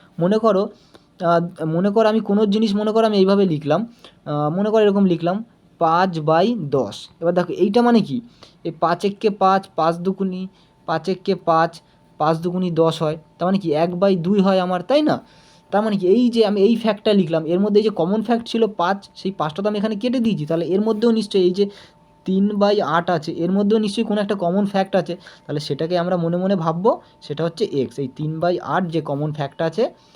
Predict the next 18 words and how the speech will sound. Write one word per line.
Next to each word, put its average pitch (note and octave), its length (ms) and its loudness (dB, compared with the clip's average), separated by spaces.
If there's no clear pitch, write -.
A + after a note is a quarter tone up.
সেটাকে D3+ 260 -6
আমরা D#3 160 -4
মনে D#3 180 -4
মনে E3 180 -4
ভাববো G3 240 0
এক্স। D3+ 200 -2
তাহলে D#3+ 180 -2
আমার D#3 180 -2
আসল D3 260 -4
হয়ে F#3+ 100 2
গেল F#3 140 0
এইট G3 360 -2
এক্স, G3+ 240 -2
আর C3 140 -6
সুদ F#3+ 300 -4
হয়ে G3 120 4
যাবে G3+ 240 2
কত? F#3+ 280 -2